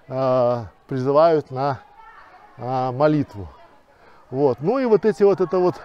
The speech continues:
опять же, это новострой, но понятно, что вот эти беседки, это больше похоже на,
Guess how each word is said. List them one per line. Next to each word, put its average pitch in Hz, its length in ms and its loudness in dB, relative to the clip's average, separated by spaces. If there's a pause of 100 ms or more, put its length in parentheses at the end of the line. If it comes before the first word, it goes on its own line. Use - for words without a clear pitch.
(140)
опять 175 340 2
же, 151 80 -2
это 151 140 -2
новострой, 208 680 -2 (440)
но 190 160 0
понятно, 190 480 2
что 160 140 -4
вот 151 80 -2
эти 175 160 -2
беседки, 170 500 -2
это 151 180 0
больше 170 340 2
похоже 147 480 0
на, 147 260 -2